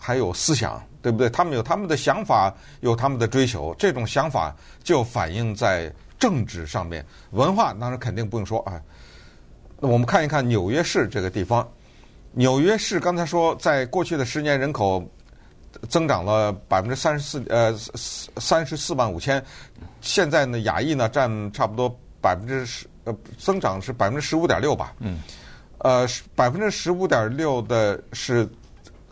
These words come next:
Speaker 1: 刚才说那个三十四万五千的增长的比例，在纽约的市中。这个市呢，在六月份有过民主党的初选，共和党也有。那可以想象，马上再过一两个礼拜投票了。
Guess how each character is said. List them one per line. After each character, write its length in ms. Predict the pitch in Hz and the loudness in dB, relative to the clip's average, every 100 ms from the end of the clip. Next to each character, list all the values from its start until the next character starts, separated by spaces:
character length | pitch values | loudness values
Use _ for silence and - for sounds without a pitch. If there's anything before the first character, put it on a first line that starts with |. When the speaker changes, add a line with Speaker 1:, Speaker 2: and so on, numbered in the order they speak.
| 110 - | -12 -4
Speaker 1:
刚 160 | 127 | 0
才 100 | 131 | 0
说 160 | 123 139 | 2 0
那 80 | 113 | 0
个 80 | |
三 240 | 101 165 147 | 0 0 0
十 140 | 143 | -2
四 200 | 127 - | -4 -4
万 240 | 127 123 95 | 0 0 0
五 100 | 90 | -6
千 240 | - 127 | -6 -4
的 160 | 120 104 | -2 -4
增 260 | - 127 120 | -2 -2 -2
长 180 | 78 | -2
的 200 | 80 92 - - - | -2 -4 -6 -16 -4
比 140 | 110 | 2
例， 160 | 92 123 - | 4 4 2
在 240 | 113 104 | 0 0
纽 220 | 95 95 90 | 0 -2 0
约 100 | 104 | 0
的 280 | 95 90 - | 2 0 0
市 220 | 87 - 117 | -4 -2 0
中。 200 | 120 120 - - - - - - | 0 -4 -10 -18 -18 -18 -20 -8
这 180 | - 262 | 2 4
个 80 | 160 | 4
市 220 | 143 196 | 0 0
呢， 120 | 156 135 | 0 2
在 120 | 156 | 2
六 240 | 185 202 | 2 4
月 80 | 143 | 4
份 320 | 127 147 110 95 - - | 2 0 -2 -6 -14 -4
有 140 | 113 | 0
过 320 | 107 127 127 113 | 2 4 4 2
民 180 | 113 131 | 0 -2
主 160 | 151 | 0
党 260 | 131 90 90 - - | 0 0 -4 -12 -8
的 100 | 110 | -6
初 220 | - 185 | 0 0
选， 180 | 120 82 | 2 -2
共 160 | - 135 | -2 0
和 60 | |
党 160 | 113 107 | 2 2
也 140 | 110 | 2
有。 200 | 101 71 69 - - - | 0 -2 -6 -16 -20 -2
那 300 | 156 143 110 - | 2 2 2 -6
可 120 | - | -2
以 80 | 147 | 0
想 200 | 147 104 | 0 -2
象， 160 | 87 117 | 0 0
马 180 | 101 101 | 2 2
上 260 | 147 123 117 | 0 0 -6
再 160 | - 208 | -2 0
过 160 | 175 214 | 0 0
一 80 | |
两 100 | 170 | 0
个 60 | 151 | 0
礼 80 | 127 | 0
拜 120 | 131 | 0
投 140 | 123 | 0
票 160 | 151 233 | 0 0
了。 180 | 95 | -2